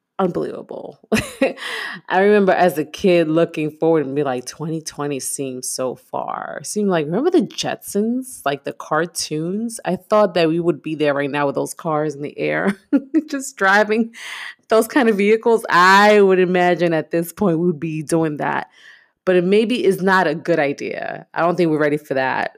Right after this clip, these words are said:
We have a lot of shit to get together before even being on that. But I'm pretty sure it's out there somewhere already.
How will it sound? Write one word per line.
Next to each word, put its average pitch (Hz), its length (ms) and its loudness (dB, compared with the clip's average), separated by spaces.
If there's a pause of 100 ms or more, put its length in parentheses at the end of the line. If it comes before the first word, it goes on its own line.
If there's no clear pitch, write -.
(140)
We 165 120 0
have 170 180 4
a 135 40 -2
lot 147 320 2
of 156 60 0
shit 156 200 -4
to 165 60 -4
get 143 280 0
together 180 400 4
before 160 360 0
even 156 320 -6
being 156 540 -4
on 147 440 -8
that. 139 320 -4
But 180 60 -4
I'm 190 80 -2
pretty 185 280 0
sure 151 320 -2
it's 143 160 -6
out 147 220 -2
there 139 160 -4
somewhere 147 460 -6
already. 143 580 -6